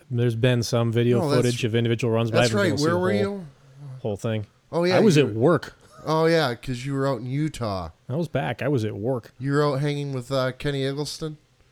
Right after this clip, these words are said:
Speaker 1: Uh, I didn't see him, and I'm pretty sure he didn't see me.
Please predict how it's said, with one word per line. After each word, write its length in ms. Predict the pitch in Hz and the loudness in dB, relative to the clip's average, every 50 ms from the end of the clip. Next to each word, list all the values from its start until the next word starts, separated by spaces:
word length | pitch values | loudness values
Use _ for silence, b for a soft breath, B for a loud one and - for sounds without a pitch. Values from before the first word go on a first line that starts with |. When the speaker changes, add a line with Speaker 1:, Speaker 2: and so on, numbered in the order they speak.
| _ _ - | _ _ -8
Speaker 1:
Uh, 540 | - 143 123 123 117 120 120 127 123 120 117 - | -4 -2 -2 0 0 0 0 0 0 -2 -2 -2
I 80 | 131 127 | -2 0
didn't 200 | 135 147 147 135 | 0 2 2 0
see 220 | - - 156 139 127 | 2 2 4 4 6
him, 220 | 139 147 143 135 | 4 4 4 4
and 100 | 131 120 | 4 2
I'm 80 | 113 104 | 2 2
pretty 220 | - 143 143 131 | 4 4 4 4
sure 180 | - 135 127 117 | 2 2 2 2
he 140 | 107 123 127 | 2 2 2
didn't 200 | 127 117 117 107 | 2 2 2 2
see 180 | - 123 117 | 2 2 4
me. 240 | 117 120 123 107 | 4 4 2 2